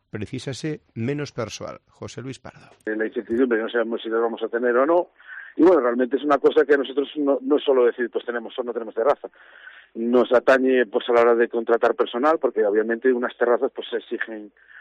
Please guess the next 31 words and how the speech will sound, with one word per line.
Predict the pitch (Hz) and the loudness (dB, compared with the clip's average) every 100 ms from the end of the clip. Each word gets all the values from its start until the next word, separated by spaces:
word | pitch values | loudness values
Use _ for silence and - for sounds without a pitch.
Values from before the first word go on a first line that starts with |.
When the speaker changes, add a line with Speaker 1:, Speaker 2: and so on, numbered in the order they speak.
| - _ | -20 _
Speaker 2:
pues, | 110 104 95 110 | 4 6 4 0
un, | 82 | -8
tener | - 110 104 | -2 0 0
un | 101 101 87 101 | -2 -6 -8 -6
mayor | 104 104 104 | -2 2 2
número | 104 101 98 | 0 0 0
de | 95 | 0
empleados. | 92 113 135 107 | 2 4 4 0
Entonces, | 92 101 104 | -4 -4 -2
claro, | - 113 | 0 0
no | 107 | 0
sabemos | 107 101 | -6 -6
si | 104 - _ _ - | -14 -18 _ _ -8
te | 95 | -6
podemos | - 107 113 104 | 0 2 2 0
contratar, | 110 98 107 131 160 151 | -2 0 2 4 4 4
si | - 110 | 0 0
no, | 151 160 | 2 2
pues | 123 104 | 0 -6
nosotros, | 98 110 135 131 135 135 131 - - | -8 -4 4 6 8 8 4 2 -4
pues, | 107 - | -4 0
eh, | 113 110 110 | 2 4 2
una | 113 117 113 101 _ 117 113 | 0 0 0 -2 _ -16 -6
terraza | 110 113 101 | 0 0 -2
como | 117 110 113 | -6 -4 0
la, | 110 | 0
como | - 104 107 107 | -2 -6 -4 -2
la | 101 | -2
que | 101 | -2
teníamos, | 110 120 127 143 | -4 -4 -4 -6
pues, | - 107 | -4 -4